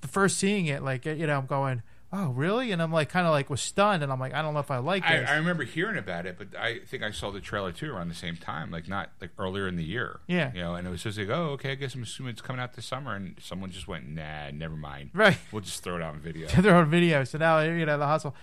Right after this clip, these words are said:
Speaker 1: So I'm like, I'm kinda, like, pissed. I'm like, "I don't know if I wanna buy this." Like, I kinda wanna see
Speaker 2: Redbox it.
Speaker 1: I was saying, I'm gonna have to rent it first just
Speaker 2: Yeah.
Speaker 1: to see for a few bucks, you know, 'cause like I said, I like Dirty Rotten Scoundrels. That's a great movie,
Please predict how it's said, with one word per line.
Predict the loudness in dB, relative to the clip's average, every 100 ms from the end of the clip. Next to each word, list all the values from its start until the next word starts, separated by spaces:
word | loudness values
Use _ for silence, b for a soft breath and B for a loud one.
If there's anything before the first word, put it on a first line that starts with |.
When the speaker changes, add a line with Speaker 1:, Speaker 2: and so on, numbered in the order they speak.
| B
Speaker 1:
So | 0 2
I'm | 6
like, | 6
I'm | 4
kinda, | 4 4 4
like, | 2 0
pissed. | -2 0
I'm | -2 0
like, | -2 -2 0
"I |
don't | 0
know |
if | 0
I | 0
wanna | 0
buy | 0 0 2 2
this." | 0 -2
Like, | -2 -2
I |
kinda | 0 0 2
wanna | 0 2
see | 4 6
Speaker 2:
Redbox | 6 6 0
it. | -12 -8 4
Speaker 1:
I | 8 8
was | 8
saying, | 6 6
I'm | 8
gonna | 8
have | 8
to | 4
rent | 4 4 4
it |
first | 0 0 0 2
just | 4
Speaker 2:
Yeah. | 4
Speaker 1:
to | 4
see | 2
for | -2
a | -2
few | -2 2
bucks, | 4 2 2 -4
you | -4
know, | -2 -2
'cause | -4
like | -4
I | -2
said, | -2 -2 -6 b b
I | 6 8
like | 8 6
Dirty | 4 4
Rotten | 2 0 0
Scoundrels. | -2 -2 -2
That's | -6 -6
a | -8
great | -10 -4 -2 -2 -2
movie, | -2 -2